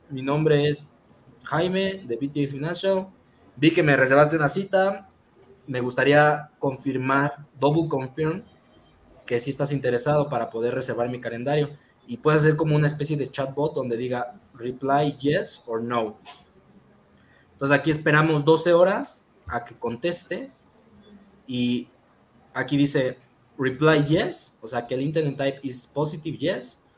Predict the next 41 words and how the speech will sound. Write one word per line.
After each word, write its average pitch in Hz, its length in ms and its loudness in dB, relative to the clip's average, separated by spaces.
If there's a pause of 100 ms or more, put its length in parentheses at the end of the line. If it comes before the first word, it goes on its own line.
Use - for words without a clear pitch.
(200)
o 117 100 -4
reply 123 440 0
no, 165 420 -2 (280)
intent 127 300 -8
type 127 220 -4
is 123 120 -8
negative 120 380 -6
no, 202 380 -6 (320)
o 117 120 -10
no 127 140 0
respondió 120 600 -2
nada, 117 320 -4
¿no? 147 200 -16 (560)
Si 147 200 0
responde 214 580 2
que, 170 380 -2 (160)
que 139 140 0
sí, 254 420 0 (400)
se 131 200 -4
le 123 100 0
dice, 131 360 -4 (480)
"Perfect, 214 520 0 (340)
voy 139 220 0
a 151 80 0
confirmar 127 460 -2
tu 123 100 -8
cita". - 380 -8 (640)
Y 117 100 -8
ya 123 120 0
se 131 120 -2
le 120 180 0
da 120 300 0
appointment 123 560 -4
status 117 340 -4
confirm. 107 460 -12 (420)
Si 127 120 -8
dice 156 220 0
que 127 100 0
no, 175 200 0
dice, 151 220 -4
"Ok, 151 200 -4